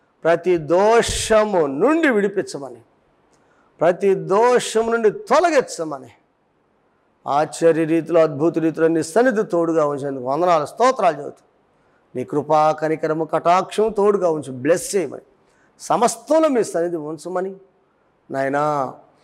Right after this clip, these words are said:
ఈ అపాయకరమైన దినముల్లో మీరే తోడుగా ఆశ్రయముగా ఉండి, నాయనా, మమ్మల్ని కాపాడి కనికరించి క్షేమము దయచేసి బ్లెస్ చేయమని, ప్రభువును రక్షకుడును విమోచకుడును యేసయ్యా, ఈ దినమున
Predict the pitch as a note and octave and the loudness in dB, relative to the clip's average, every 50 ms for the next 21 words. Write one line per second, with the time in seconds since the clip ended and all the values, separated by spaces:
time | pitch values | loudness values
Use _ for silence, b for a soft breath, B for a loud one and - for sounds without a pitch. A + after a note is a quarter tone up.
0 | b b b b _ - C3+ C#3 - - D#3+ D#3 D#3 C#3+ D#3+ D#3+ D#3 D#3 D3 D#3+ | b b b b _ 0 0 2 2 4 2 2 2 2 -2 -4 -4 -2 -2 0
1 | E3+ E3 E3+ F3 F3 E3+ E3+ E3 E3+ F3 F3+ F3 F3+ F3+ E3+ F3+ F#3 F#3 F#3+ F#3 | 0 2 2 2 4 4 4 2 2 2 2 4 2 2 0 0 -2 0 2 2
2 | F#3 F#3+ F#3 F3+ F#3 F#3+ F3+ - G3 G3+ G3+ G3+ G#3 G#3 G#3+ A3 A3 G#3+ A3+ A3+ | 2 2 2 2 2 0 -2 -4 -4 -4 -2 -2 0 0 2 2 0 0 -2 -2
3 | A3+ A3 G3 E3 D#3 D3+ D#3 D#3 D3+ C#3+ C#3 - _ _ _ _ _ _ _ _ | -2 -2 -2 -2 -4 -4 -8 -8 -8 -8 -10 -14 _ _ _ _ _ _ _ _
4 | _ _ _ - A#2+ B2+ C3 C#3 C3+ - D3+ D3 D3 C#3 C#3+ D3+ D3 D#3 F3 D#3+ | _ _ _ -8 -6 -4 -4 -4 -2 -2 0 0 0 0 0 -2 -2 -2 -2 -4
5 | D3+ D3 C#3 C#3+ D#3 D#3 C3+ C#3 D3+ - - - F#3 F3+ G3+ G#3+ A3+ A#3 A#3 A3+ | -4 -4 -4 -4 -6 -8 -8 -10 -12 -10 -4 0 2 2 4 4 2 2 0 -2
6 | A3 G3+ F3 E3 D3+ B2+ C#3+ C3+ A#2+ B2 B2+ B2 C#3 D3+ D3 - - - E3+ D3+ | -2 0 -2 -2 -2 -2 -8 -10 -10 -10 -8 -6 -4 -4 -4 -6 -6 -6 -4 -4
7 | C3 B2 A#2+ - _ _ _ b b b b b b b b b b B2+ C#3 C#3+ | -4 -6 -10 -12 _ _ _ b b b b b b b b b b -2 0 0
8 | C3 C3+ D3+ D#3 D#3 D#3 D#3+ D#3 E3 E3 D#3+ - - - E3+ - E3+ F3 F3+ F#3 | 2 4 4 4 4 4 4 2 2 0 -2 -6 -8 -8 -6 -4 -4 -4 -4 -2
9 | F#3+ F#3 F3+ F3+ G3 G#3 G#3+ A3+ G#3+ - A3 A3+ A3 G#3+ G#3+ A3 F#3+ G3 G3+ F#3 | -2 -2 -2 -2 0 2 2 2 2 2 2 2 2 4 2 2 2 2 2 4
10 | F3 D#3+ D3 C#3+ D3 D3 C#3 D3+ D#3 E3 E3+ E3+ D#3+ D3+ | 4 4 4 2 0 -2 0 0 0 2 2 0 0 -2